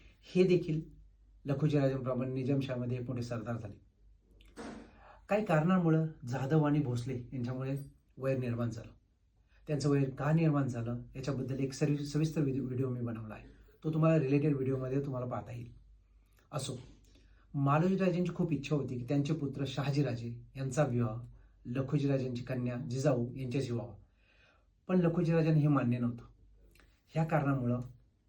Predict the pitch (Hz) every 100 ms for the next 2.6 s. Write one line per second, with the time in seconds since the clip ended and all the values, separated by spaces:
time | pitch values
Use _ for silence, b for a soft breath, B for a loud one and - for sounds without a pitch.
0 | - 123 131 139 143 - - - - 143
1 | 156 151 - 127 117 127 139 127 127 120
2 | 117 127 117 113 - -